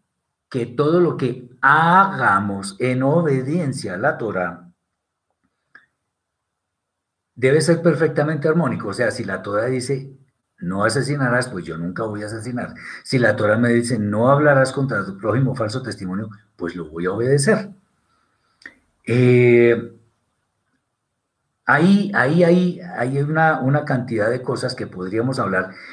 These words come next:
pero bástenos saber que eso es un símbolo de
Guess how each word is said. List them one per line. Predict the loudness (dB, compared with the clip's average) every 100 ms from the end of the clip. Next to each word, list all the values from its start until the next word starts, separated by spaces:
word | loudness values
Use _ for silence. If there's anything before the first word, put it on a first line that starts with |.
| -4 2
pero | 4 6
bástenos | 4 4 2 0 0
saber | 0 2 2 -2 -10 _ _ _
que | -4 0
eso | 0 0
es | -2
un | -2 -2
símbolo | 2 2 2 2 0 -2 -12 _ _
de | -14 2 4 4 0